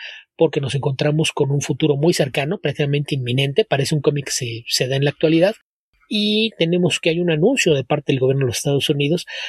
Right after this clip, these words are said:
de que ante la forma en la que se ha crecido sin control el crimen en sus ciudades, eh, encontraron una forma de, de acabar con él, eh, que consiste en emitir una señal de, de radio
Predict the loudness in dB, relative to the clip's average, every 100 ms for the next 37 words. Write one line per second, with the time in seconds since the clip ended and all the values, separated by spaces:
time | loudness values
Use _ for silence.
0 | -8 -2 -2 0 -4 -4 -4 -2 0 0
1 | 2 2 0 2 4 4 2 -2 -4 -8
2 | -6 -4 -4 -4 0 0 -2 -4 -4 -4
3 | 0 0 0 -2 -4 -4 -4 -8 -6 -4
4 | 0 2 2 0 -4 -14 -14 -14 -6 -2
5 | -2 0 -2 0 2 2 2 0 4 4
6 | 4 2 -2 -2 -2 -2 0 0 0 0
7 | 0 0 -2 -6 _ _ _ _ -4 -2
8 | -2 -4 -2 -2 0 -2 -2 0 0 0
9 | -6 -4 -2 -2 0 0 0 -2 -4 -2
10 | -2 0 0 0 0 0 4 4 4